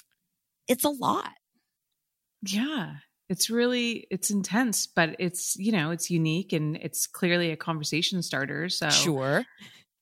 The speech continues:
Speaker 2: you know, I'm in my, uh, daylight studio. I just have a white wall behind me. <laughs> So
Speaker 1: So,
Speaker 2: maybe,
Speaker 1: yeah.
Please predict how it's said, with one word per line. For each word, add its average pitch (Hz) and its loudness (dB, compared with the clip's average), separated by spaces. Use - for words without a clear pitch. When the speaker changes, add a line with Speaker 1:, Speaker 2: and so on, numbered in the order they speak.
Speaker 2:
you 185 2
know, 156 4
I'm 185 10
in 170 6
my, 151 6
uh, 143 2
daylight 156 4
studio. 156 4
I 156 2
just 156 -4
have 147 -4
a 147 0
white 139 4
wall 151 0
behind 147 0
me. 156 0
<laughs> - -2
So 160 4
Speaker 1:
So, 135 -2
Speaker 2:
maybe, 202 6
Speaker 1:
yeah. 285 2